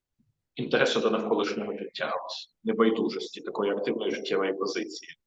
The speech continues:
Е, це теж у різних людей проявляється по-різному.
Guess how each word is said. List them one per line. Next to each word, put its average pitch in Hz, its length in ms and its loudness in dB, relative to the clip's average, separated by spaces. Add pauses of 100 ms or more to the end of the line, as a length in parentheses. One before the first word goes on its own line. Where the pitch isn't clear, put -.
(800)
Е, 92 720 4 (500)
це - 160 -6
теж 165 380 0 (140)
у 117 80 4
різних 113 380 0
людей 117 360 4
проявляється 101 680 0
по-різному. 107 480 -8